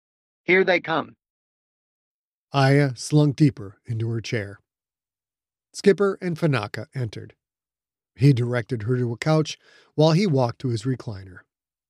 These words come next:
Skipper didn't sit in it as much as he spilled into it. Fanaka took a big sniff. "Smells like an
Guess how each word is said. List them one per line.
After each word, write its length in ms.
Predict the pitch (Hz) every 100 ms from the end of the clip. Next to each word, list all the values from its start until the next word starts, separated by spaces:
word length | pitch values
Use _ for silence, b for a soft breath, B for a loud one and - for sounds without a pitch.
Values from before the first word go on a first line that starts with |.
| _ -
Skipper 360 | - - 220
didn't 280 | 196 185 147
sit 400 | - - 214 156 _
in 140 | 139 113
it 180 | 113 _ _ _ 135
as 180 | 123
much 280 | 135 147 - -
as 140 | 147
he 100 | 139
spilled 600 | 135 - - 151 127 107 -
into 300 | 110 101 101
it. 180 | 95 - _ _ _ _ _ _ _ _ _ -
Fanaka 560 | 147 165 170 160 175 - _ _ _
took 220 | 151 147
a 40 | 147
big 300 | 110 101 113
sniff. 420 | - 120 - _ _ _ _ _ _ _ _ _ -
"Smells 640 | - - 156 165 156 127
like 160 | 143
an 120 | 139